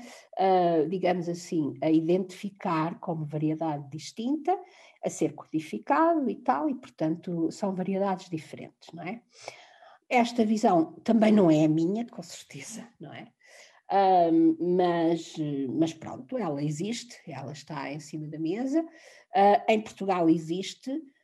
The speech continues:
não sei até se em alguns dos países de, eh, africanos de língua portuguesa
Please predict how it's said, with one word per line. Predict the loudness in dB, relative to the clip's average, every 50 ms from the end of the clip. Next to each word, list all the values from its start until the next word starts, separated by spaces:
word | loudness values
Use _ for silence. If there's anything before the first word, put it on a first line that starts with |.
| _ _ _ -10
não | -6 -2 -2
sei | -2 0 0 0 2 0
até | -2 0 -2 -2 -2
se | -4 -8 -8 -6
em | -4 -2
alguns | -2 -4 -4 -2 -2 -2 -2 -4
dos | -6 -10 -12 -12
países | _ -8 -6 -6 -4 -4 -4 -4 -6 -8 -10 -10 -10 -12 -12 -12 -10
de, | -6 -4
eh, | -4 -4 -4 -4 -4 -6 -4 -4 -6 -6
africanos | -6 -8 -8 -10 -8 -4 -2 -2 -2 -2 -4 -6
de | -8 -10
língua | -8 -8 -8 -8
portuguesa | -10 -12 -18 -20 -16 -8 -4 -4 -2 -2 -2 -4 -8 -10